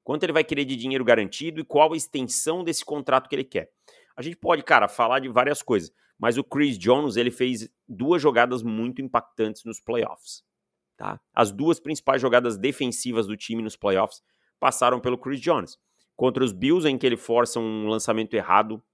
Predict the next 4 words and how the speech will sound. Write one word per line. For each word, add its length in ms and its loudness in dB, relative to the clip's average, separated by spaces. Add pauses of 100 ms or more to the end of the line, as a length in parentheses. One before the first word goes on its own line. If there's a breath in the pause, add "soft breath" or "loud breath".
(380)
do, 1000 2 (500)
do 120 -2
Josh 340 6
Allen, 300 6